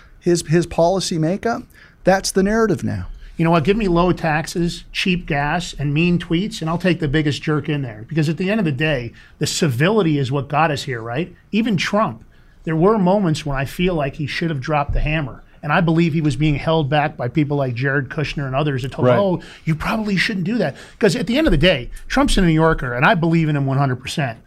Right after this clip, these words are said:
Speaker 2: I believe he's a tough S O B and doesn't wanna take any B S from anybody. At the end of the day, I think he's been advised many times. I mean, let's face it.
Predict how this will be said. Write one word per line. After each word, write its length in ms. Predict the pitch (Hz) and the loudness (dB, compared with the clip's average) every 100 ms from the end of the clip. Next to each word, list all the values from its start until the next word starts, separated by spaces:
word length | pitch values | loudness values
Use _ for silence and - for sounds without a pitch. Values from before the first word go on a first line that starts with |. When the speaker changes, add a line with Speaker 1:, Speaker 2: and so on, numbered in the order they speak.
| - - - | -20 -18 0
Speaker 2:
I 140 | 196 | 2
believe 340 | 180 180 175 | 4 2 2
he's 220 | 139 165 135 | 2 0 -2
a 60 | |
tough 460 | - - 165 156 - | -10 -4 -2 -2 -6
S 240 | 147 147 - | -4 -4 -2
O 160 | 147 | -2
B 400 | 123 143 135 135 | -2 -2 -2 -2
and 180 | 143 127 | -4 -4
doesn't 300 | 127 156 160 | 0 0 2
wanna 160 | 147 143 | 0 -2
take 300 | - 139 127 | -2 -2 0
any 280 | 147 180 156 | 0 2 2
B 220 | 139 131 | 2 0
S 160 | 120 | -2
from 220 | - 147 156 | -4 0 2
anybody. 500 | 156 123 120 117 113 - - - | 2 0 -4 -8 -14 -20 -20 -6
At 100 | 143 | 2
the 80 | 185 | 4
end 80 | |
of 60 | 190 | 4
the 60 | 190 | 4
day, 80 | |
I 80 | 165 | 4
think 160 | 147 156 | 0 0
he's 140 | 156 | 0
been 100 | 147 | 2
advised 520 | 139 123 156 208 165 151 | 0 2 4 4 0 -2
many 200 | 143 131 | -4 -4
times. 320 | 143 131 - - | -4 -6 -8 -8
I 60 | 185 | -2
mean, 100 | 226 | 2
let's 140 | 247 | 2
face 260 | - 175 | 4 2
it. 80 | - | 0